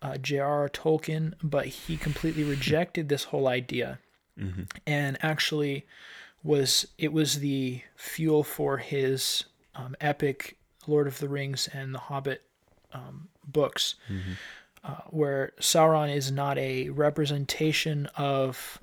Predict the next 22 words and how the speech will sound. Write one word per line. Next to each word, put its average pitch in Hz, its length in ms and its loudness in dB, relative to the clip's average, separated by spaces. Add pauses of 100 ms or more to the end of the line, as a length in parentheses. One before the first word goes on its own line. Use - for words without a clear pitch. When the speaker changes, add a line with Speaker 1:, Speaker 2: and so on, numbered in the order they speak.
Speaker 1:
Satan 147 720 0
and 127 480 -8 (920)
perfect - 680 0 (240)
ultimate 147 500 0
evil 156 480 2
as 135 160 -4
Speaker 2:
Yeah. 151 60 -2
Speaker 1:
much 147 240 -2
as 131 120 -4
he's 131 180 -6
a 135 60 -4
representation 139 1000 -2 (580)
of 151 160 2
this 151 180 2
idea 143 540 0
of 139 240 -4
re-, 135 260 -4
of 135 160 -4
a 139 100 2
rejection 135 720 -2
of, 127 500 -10
um, 127 480 -10